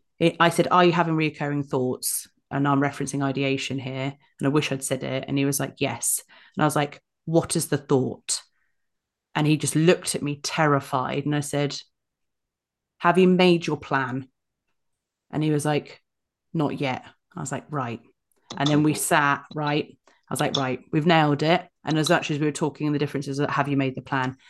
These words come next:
Then he talked to me about what those thoughts were. He talked to me about what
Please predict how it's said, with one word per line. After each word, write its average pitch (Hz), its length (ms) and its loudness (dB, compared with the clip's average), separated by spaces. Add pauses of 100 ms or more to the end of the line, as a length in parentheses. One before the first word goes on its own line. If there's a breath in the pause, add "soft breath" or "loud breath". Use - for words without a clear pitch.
(180 soft breath)
Then 170 120 8
he 175 60 8
talked 165 220 2
to - 80 -2
me 147 60 4
about 139 200 0
what 131 140 -6
those 139 160 -2
thoughts - 420 -2
were. 135 400 0 (280)
He - 120 -6
talked 143 220 0
to - 80 0
me 139 100 6
about 139 300 2
what 143 260 -2